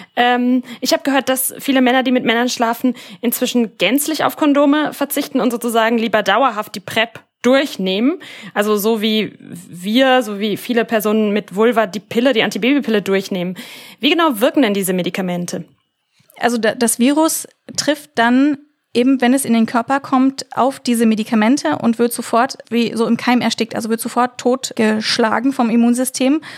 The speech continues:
Speaker 2: Und die, gegen andere sexuell übertragbare Erkrankungen, ähm, hilft diese prep natürlich nicht, also,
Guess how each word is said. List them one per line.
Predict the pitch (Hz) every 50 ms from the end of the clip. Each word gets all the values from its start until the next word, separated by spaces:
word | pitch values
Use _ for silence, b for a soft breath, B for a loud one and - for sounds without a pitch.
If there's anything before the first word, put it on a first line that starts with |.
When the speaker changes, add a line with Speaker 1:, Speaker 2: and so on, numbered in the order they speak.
| B B B B
Speaker 2:
Und | _ - 233 226 226 226 226 - - - _ _ -
die, | 247 233 -
gegen | 233 240 233 226 214
andere | 104 226 269 311 294 294 285 277 - - 233
sexuell | - - 262 254 - - - 240
übertragbare | 240 247 233 - - 233 240 - - 233 240 226
Erkrankungen, | - - - - 240 240 262 - 285 285 294 285 247 -
ähm, | - 233 233 233 226 208
hilft | 226 254 254 254 -
diese | 247 233 240 226
prep | 233 - - 240 - - -
natürlich | 226 - - 226 214 - -
nicht, | 220 240 339 392 - - -
also, | - 226 220 233 226 226 226